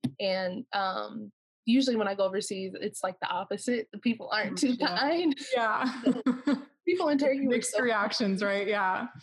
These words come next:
Speaker 1: For sure. They were so welcoming. And, um, yeah, I'm really looking forward to go back to Turkey.
Speaker 2: Oh, that's, that's so cool.
Speaker 1: Mm-hmm.
Speaker 2: Um, so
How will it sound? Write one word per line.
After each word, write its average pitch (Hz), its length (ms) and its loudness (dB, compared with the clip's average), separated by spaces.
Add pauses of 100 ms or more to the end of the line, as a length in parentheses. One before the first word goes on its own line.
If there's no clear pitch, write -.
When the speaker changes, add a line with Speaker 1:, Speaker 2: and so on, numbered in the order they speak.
Speaker 1:
For 214 140 2
sure. 185 480 0 (340)
They 233 60 2
were 247 100 4
so 247 240 2
welcoming. 208 880 -2
And, 185 280 -4
um, 190 340 -8
yeah, 185 180 0
I'm 208 120 0
really 202 220 -2
looking 185 260 -4
forward 185 200 -2
to 180 60 -14
go 180 120 0
back 190 240 -8
to 185 80 -20
Turkey. 180 460 -8 (280)
Speaker 2:
Oh, 214 460 -6
that's, 196 380 -6
that's 180 280 -2
so 175 140 -6
cool. - 460 -10 (320)
Speaker 1:
Mm-hmm. 226 240 -4 (360)
Speaker 2:
Um, 202 500 -2 (200)
so 254 460 0